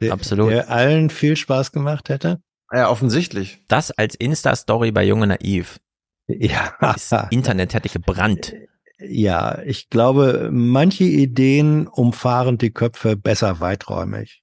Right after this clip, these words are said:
Speaker 2: Yes. Es ist einfach absurd. Gut,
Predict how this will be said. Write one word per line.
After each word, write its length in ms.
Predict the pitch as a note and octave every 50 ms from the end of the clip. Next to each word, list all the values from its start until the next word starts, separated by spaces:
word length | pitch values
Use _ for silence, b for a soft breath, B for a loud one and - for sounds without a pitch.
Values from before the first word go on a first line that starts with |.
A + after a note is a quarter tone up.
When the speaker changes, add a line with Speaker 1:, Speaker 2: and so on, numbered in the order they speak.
| -
Speaker 2:
Yes. 480 | - E2 E2+ E2+ F2 - - - - - _ _ _ _ _ _ _ _ B B B B B B B B B B B B B
Es 180 | - F#2+ F2
ist 140 | F2 E2 -
einfach 300 | - - - - F#2 - - _ _ _ _
absurd. 760 | - - - _ - - - - - - - - - - - _ _ _ _ _ _ _ b b b b b b b b b b b b
Gut, 460 | _ - G#3 F#3+ C#3+ G2+ - - -